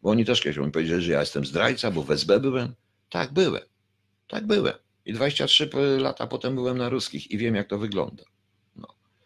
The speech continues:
Właśnie. Proszę pana, po co kupili Pegasusa? Przecież proste, po co kupili Pegasusa. Po to, żeby inwigilować.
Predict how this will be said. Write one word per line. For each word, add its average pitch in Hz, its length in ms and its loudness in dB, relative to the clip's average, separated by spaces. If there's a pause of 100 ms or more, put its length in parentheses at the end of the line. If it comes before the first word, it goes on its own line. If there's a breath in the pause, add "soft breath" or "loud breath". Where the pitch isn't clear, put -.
(680)
Właśnie. - 500 -4 (3000 loud breath)
Proszę 139 180 4
pana, 143 300 4
po 151 160 2
co 151 160 2
kupili 131 360 2
Pegasusa? 127 600 2
Przecież 135 200 2
proste, 127 400 4
po - 120 0
co 73 140 -2
kupili 69 380 -4
Pegasusa. - 600 -6 (600)
Po 127 40 2
to, 135 140 2
żeby 127 240 4
inwigilować. 113 880 2